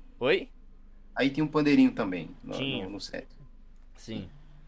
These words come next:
Speaker 1: Não, e, e uma coisa que eu acho legal, tipo,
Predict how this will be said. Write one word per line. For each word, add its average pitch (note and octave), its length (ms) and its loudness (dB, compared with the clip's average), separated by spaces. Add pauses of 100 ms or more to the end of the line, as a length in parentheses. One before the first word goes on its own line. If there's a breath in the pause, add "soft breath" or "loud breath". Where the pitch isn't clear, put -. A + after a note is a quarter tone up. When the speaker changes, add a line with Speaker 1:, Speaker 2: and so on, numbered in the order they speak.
(400 soft breath)
Speaker 1:
Não, - 180 0
e, - 160 -8
e F3 160 -2
uma G3 180 -2
coisa G3+ 280 -4
que - 100 -8
eu G3+ 40 0
acho F3 260 -4
legal, C#3 380 -2
tipo, A#2 680 -6